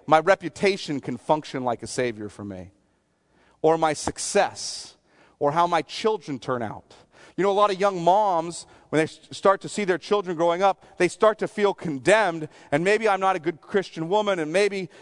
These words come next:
I mean, what must God think of me because my children aren't turning out exactly how I thought they would? In some way, their children and how they turn out are becoming a functional savior for them.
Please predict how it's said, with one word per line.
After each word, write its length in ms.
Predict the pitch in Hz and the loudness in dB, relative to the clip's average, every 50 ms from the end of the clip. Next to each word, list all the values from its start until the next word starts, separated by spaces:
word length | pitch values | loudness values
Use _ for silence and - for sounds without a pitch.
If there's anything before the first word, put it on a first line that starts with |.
| - - - | -14 -2 0
I 120 | 156 165 | 0 2
mean, 160 | 170 165 156 | 2 0 0
what 200 | 175 214 208 - | 2 2 0 2
must 200 | - 175 160 - | -2 -4 -2 2
God 240 | - 190 175 160 - | 2 4 4 4 2
think 240 | - 220 226 208 214 | 0 -2 -2 0 -2
of 100 | 190 170 | -4 -2
me 160 | 190 190 190 | 0 0 0
because 260 | 170 160 - 180 147 | -2 -2 -4 -4 -2
my 100 | 156 147 | -2 -4
children 360 | - - - 247 285 277 202 185 | -4 -2 -2 -2 -2 0 -2 -2
aren't 140 | 160 127 | -4 -2
turning 180 | - 170 160 156 | -2 -4 -2 0
out 100 | 156 147 | 0 -2
exactly 440 | 139 120 131 156 147 - - 147 127 | -2 2 2 2 2 2 0 -4 -2
how 160 | 139 131 127 | 0 0 0
I 80 | 123 117 | -2 -2
thought 240 | - 123 117 - | -2 -4 -2 -2
they 100 | 120 110 | -4 -6
would? 320 | 110 104 101 95 90 95 - _ _ _ - - - - | -6 -6 -8 -10 -12 -14 -18 _ _ _ -20 -12 -8 -8
In 100 | 143 135 | -6 -2
some 280 | - - 254 277 262 | 4 4 4 4 4
way, 140 | 226 226 208 | 2 0 0
their 140 | 190 190 170 | 0 -2 -4
children 600 | - - - - 254 269 302 262 170 175 165 165 | -6 -8 -4 -2 -2 -2 -2 -2 -4 -2 -2 -2
and 80 | 160 | 0
how 100 | 170 208 | 0 0
they 120 | 202 202 165 | 0 0 -4
turn 260 | - - 214 208 196 | -4 -4 -2 2 2
out 260 | 220 240 226 196 185 - _ - - _ | 4 4 2 0 -2 -4 _ -20 -2 _
are 120 | 170 175 | 0 0
becoming 360 | 180 170 - 214 220 220 208 180 | 0 0 0 0 0 2 0 0
a 60 | - | -2
functional 540 | - _ - 220 226 - - - 202 180 156 | 2 _ 2 2 4 0 -4 -4 -4 -4 -4
savior 560 | - - - 254 254 269 220 170 156 135 117 | -4 0 2 2 2 2 0 -4 -4 -6 -4
for 160 | - 127 117 | -4 -6 -6
them. 340 | 110 110 - - 78 85 | -4 -6 -10 -10 -14 -20